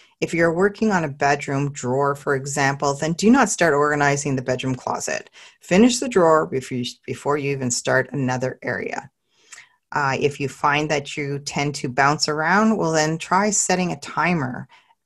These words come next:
uh, if you think that would help, and tell yourself you're gonna stay on task until the timer goes off.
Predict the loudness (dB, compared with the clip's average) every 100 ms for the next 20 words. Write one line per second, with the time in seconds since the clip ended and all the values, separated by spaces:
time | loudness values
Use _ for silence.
0 | -4 -2 -2 -4 -6 -6 -6 -4 -4 -2
1 | -2 -2 -2 -2 -2 -4 -8 -6 -4 -6
2 | 0 2 4 2 2 2 2 0 -4 -4
3 | -2 -4 -4 -2 0 2 2 2 2 2
4 | 2 -2 -6 -6 -4 -6 -6 -6 -6 -8
5 | -8 -8 -8 -10 _